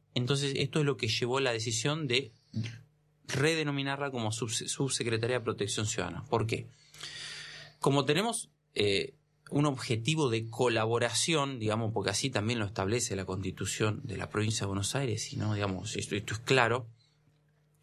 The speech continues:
nosotros quisimos poner el eje, o aunque sea de mi gestión, en lo siguiente.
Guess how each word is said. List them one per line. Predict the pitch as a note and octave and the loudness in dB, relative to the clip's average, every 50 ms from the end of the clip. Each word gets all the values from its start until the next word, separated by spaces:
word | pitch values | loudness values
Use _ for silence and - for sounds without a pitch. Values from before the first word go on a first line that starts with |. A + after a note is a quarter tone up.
| - - - - - - - - | -14 -12 -12 -12 -12 -10 -4 0
nosotros | D#3 D3 E3 E3+ F#3 F3+ | 2 4 4 4 2 2
quisimos | - D3 B2+ E3 E3 D#3 C3+ | 0 0 2 2 2 0 0
poner | - - C3+ B2+ C3+ C3+ | 2 2 2 2 2 0
el | C3 C3+ | 0 0
eje, | D3 D3+ - - G3+ F#3+ | -2 -2 -4 -4 -4 -2
o | F#3 | -2
aunque | A2+ G#2 G#2 G#2+ A2 | -2 -2 0 0 -2
sea | A2 - C#3 A#2+ | 0 0 0 0
de | A#2 A2+ A2 | 0 0 0
mi | A2 G#2+ | 0 0
gestión, | A2+ A#2 A2 A2+ A2+ C#3+ D3 D3+ - - | -2 -2 -2 0 2 2 2 0 -2 -2
en | - A2 A2 | 0 0 2
lo | G#2+ A2 | 2 2
siguiente. | G#2+ - A#2+ G#2+ G#2 F2+ E2+ D#2+ - - - - | 0 0 0 0 0 0 -2 -2 -6 -12 -14 -16